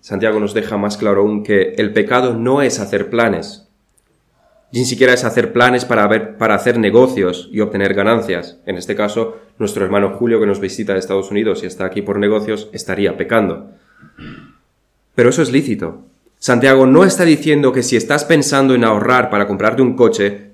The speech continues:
entonces estás pecando. No, lo que está diciendo es que si tú confías en tus propias fuerzas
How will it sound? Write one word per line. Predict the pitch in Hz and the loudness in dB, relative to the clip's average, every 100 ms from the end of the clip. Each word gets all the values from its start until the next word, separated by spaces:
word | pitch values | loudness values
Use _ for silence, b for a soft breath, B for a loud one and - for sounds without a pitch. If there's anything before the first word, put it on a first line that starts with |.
| - | -2
entonces | 117 104 135 127 110 - | 0 4 2 2 -2 -2
estás | 110 117 107 | -6 -4 -4
pecando. | - 104 117 107 87 - - - - - _ _ - - | -2 0 2 2 0 -6 -16 -20 -20 -20 _ _ -18 -2
No, | 131 123 - - - - | 4 4 4 -6 -14 -4
lo | 113 | 0
que | 110 | 2
está | 117 | 4
diciendo | 131 135 135 120 123 | 4 4 4 4 2
es | 127 | 2
que | 123 | 0
si | - 104 | -4 -2
tú | 143 | 0
confías | 175 160 139 123 92 | 0 0 0 0 0
en | 104 | -4
tus | 95 104 | -6 -8
propias | - 143 165 - | -6 -4 -4 0
fuerzas | 135 123 - 87 - | 4 4 2 -10 -12